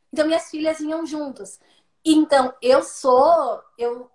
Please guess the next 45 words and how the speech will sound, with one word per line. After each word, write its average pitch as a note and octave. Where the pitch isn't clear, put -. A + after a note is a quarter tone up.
hoje B3+
eu, C4
eu A#3
sou A#3+
base A#3+
pra C#4+
elas. G#3
Então, B3
por C4+
exemplo, A#3+
a A3+
minha B3
filha C#4+
de A#3+
dez G#3
anos, C4+
ela A#3
queria B3
comprar A#3+
uma A#3
toalha B3
de C4+
banho. C4+
Essa C4+
história C#4
eu C#4
acho D#4+
muito D#4+
legal C#4
de C4+
contar. B3
Ela D#4
queria D#4
comprar D#4+
uma C#4+
toalha C#4
de D4
banho. C4
Ela C4
tinha C#4
onze F#4
mil D#4+
na D4+
carteira C4
dela. A#3+